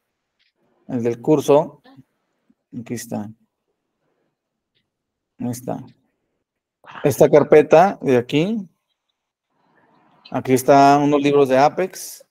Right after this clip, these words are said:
Este, uno de arquitecto. Incluso aquí está lo de la sesión uno.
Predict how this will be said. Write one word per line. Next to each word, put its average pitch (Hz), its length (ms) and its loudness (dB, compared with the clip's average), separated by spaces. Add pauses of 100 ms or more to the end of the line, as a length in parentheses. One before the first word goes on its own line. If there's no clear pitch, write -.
(1080)
Este, 113 720 -10
uno 135 220 -2
de 123 80 0
arquitecto. 135 760 -6 (2250)
Incluso 120 340 -10
aquí 131 100 -12
está 147 140 -2
lo 139 140 2
de 127 60 2
la 120 100 -2
sesión 135 360 -6
uno. 156 380 -8